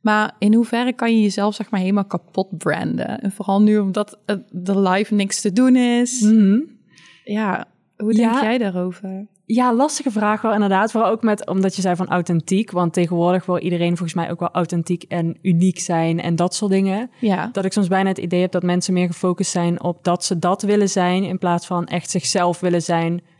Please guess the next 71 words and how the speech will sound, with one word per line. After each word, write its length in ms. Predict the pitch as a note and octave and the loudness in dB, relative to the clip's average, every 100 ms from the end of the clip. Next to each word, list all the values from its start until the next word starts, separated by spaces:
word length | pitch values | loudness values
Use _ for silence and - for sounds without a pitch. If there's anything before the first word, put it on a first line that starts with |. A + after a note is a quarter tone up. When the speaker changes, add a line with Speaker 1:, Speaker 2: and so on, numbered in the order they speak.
| _ | _
Speaker 2:
wat 180 | F3+ F#3+ | -2 0
Speaker 1:
Ja. 100 | B3 | 2
Speaker 2:
juist 160 | D4 B4+ | 2 2
authentiek 480 | F#4 G3 G#3 B3+ A#3 | 0 0 0 0 -2
zijn 320 | - D#3+ D#3+ | -2 -2 0
is. 80 | B3 | 0
Speaker 1:
Ja, 180 | C#4 A#3 | 0 -2
precies 360 | - A#3+ B3 A3+ | -2 -2 2 0
dat 220 | A3+ A3+ | 0 -4
toch? 360 | - F#3+ B3+ F4+ | -2 0 0 -2
Speaker 2:
Ja, 220 | A3+ G3+ | 0 0
dus 140 | D#3+ F#3 | 0 -2
je 60 | |
zit 140 | G3+ A3 | 0 0
een 60 | |
Speaker 1:
Eh. 60 | B3 | 2
Speaker 2:
beetje 260 | A3+ C4+ B3 | 2 2 0
in 100 | G#3+ | 0
zo'n 140 | A3 | 0
cirkel 640 | G#3 - A3 - G#3+ G3+ G3 | 0 0 0 0 0 2 2
daaromheen, 680 | F#3+ G3 F#3+ E3+ F3+ F#3+ A#3+ | 2 2 4 4 4 2 2
heb 140 | A#3+ | 0
ik 80 | A3+ | -2
soms 220 | A#3+ A3 | 0 0
het 140 | G#3 | 0
idee. 520 | G#3 F3+ F3+ G3 B3 - | -2 0 0 0 -2 -6
Speaker 1:
Ik 140 | B3+ | -6
zit 140 | B3 C#4 | -2 0
daar 120 | B3+ | 0
zelf 300 | A#3+ C4 F4 | 0 2 2
ook 100 | G#3 | 2
wel 160 | F3+ F3 | 2 0
mee 180 | E3 D#3+ | 0 -2
te 120 | - | -4
struggelen 540 | - - - - - | -10 -8 -10 -8 -12
van. 140 | - F#3 | -4 0
Speaker 2:
Ja, 260 | D#4 E4 | 0 0
ik 160 | - B3 | -4 -4
ook 160 | E4 - | -4 -2
wel 140 | G3 | -2
eens. 120 | F3+ | 0
Want 160 | G3+ G3 | -2 0
soms 160 | C#4 | 0
zie 80 | C4+ | 0
ik 80 | C#4+ | 0
ook 140 | B3 | 0
bij, 300 | A#3+ G#3+ G#3 | 0 2 2
eh, 320 | - F3 F3 E3+ | 2 0 0 0
andere 300 | - A#3+ B3+ | 0 2 2
fotografen 580 | C4 C4+ - B3 B3+ B3 | 0 -4 0 0 0 0
dat 80 | G#3 | -2
ik 80 | |
dan 140 | F#3 F#3 | 0 0
denk, 240 | F3 E3+ | 0 0
"Oh 60 | A3 | 0
ja, 80 | F3+ | 2
dit 160 | F3+ | 2
is 60 | G3 | 0
een 80 | F#3 | 0
vet 180 | F#3 | -2
stijl 220 | - F#3+ F3 | -2 -2 0
en 80 | |
dit 100 | F3 | 0
vind 120 | E3+ F3+ | -2 -4
ik 60 | |
een 60 | E3+ | -4
vet 160 | F3+ - | -4 0
stijl." 260 | A#3+ A3+ | 2 4
En 80 | A3+ | 2
dan 120 | G#3 | 2
Speaker 1:
Mhm. 100 | A3+ | 2